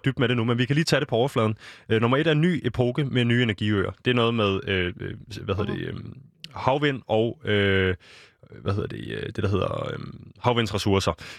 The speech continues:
Speaker 1: Øh, noget andet er fremtidens grønne teknologier, grønne brændstoffer og C O to fangst. Så er punkt tre,
Speaker 2: Mhm.
Speaker 1: effektiv brug af energien og renoveringer. Øh, punkt fire er grøn varme til danskerne.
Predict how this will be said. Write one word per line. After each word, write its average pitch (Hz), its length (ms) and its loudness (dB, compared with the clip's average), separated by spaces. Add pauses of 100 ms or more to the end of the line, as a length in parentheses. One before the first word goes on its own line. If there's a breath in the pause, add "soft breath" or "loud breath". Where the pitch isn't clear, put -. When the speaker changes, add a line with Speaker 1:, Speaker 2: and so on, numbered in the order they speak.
(100)
Speaker 1:
Øh, 95 280 4
noget 110 160 4
andet 123 280 2
er 98 80 2
fremtidens 120 480 0
grønne 104 240 2
teknologier, 113 580 -2 (140)
grønne 98 240 2
brændstoffer 143 500 -2
og 135 160 -4
C - 80 -4
O 92 60 0
to 160 200 -2
fangst. - 440 -8
Så - 120 0
er 110 40 4
punkt 98 240 -2
tre, - 180 2
Speaker 2:
Mhm. 117 200 -10
Speaker 1:
effektiv 120 380 0
brug - 280 -2
af 104 40 2
energien 127 480 -2 (140)
og 95 60 0
renoveringer. 123 480 2 (640 loud breath)
Øh, 98 200 4 (160)
punkt 98 200 0
fire 120 340 4
er 92 120 2
grøn 123 240 0
varme 107 220 2
til 113 140 -4
danskerne. 139 420 0